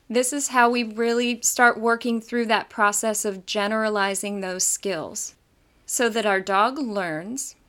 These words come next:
that it doesn't matter where we say sit, it doesn't matter where we ask our dog for eye contact, it doesn't matter what's going on around them, what you're wearing,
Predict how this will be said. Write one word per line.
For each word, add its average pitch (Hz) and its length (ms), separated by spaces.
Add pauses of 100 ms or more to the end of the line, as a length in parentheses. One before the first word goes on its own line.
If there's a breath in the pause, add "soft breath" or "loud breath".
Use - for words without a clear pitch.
(180)
that 214 280
it 214 160
doesn't 226 360
matter 214 460
where 214 320
we 277 160
say 269 260
sit, - 540 (240)
it 214 160
doesn't 214 380
matter 196 400
where 190 680
we 240 200
ask 208 340
our 190 100
dog 180 320
for - 260
eye 269 160
contact, 277 960 (340)
it 220 160
doesn't 202 340
matter 196 500
what's 214 260
going 185 320
on 165 160
around 208 420
them, 262 460 (380 loud breath)
what 196 280
you're 175 160
wearing, 262 640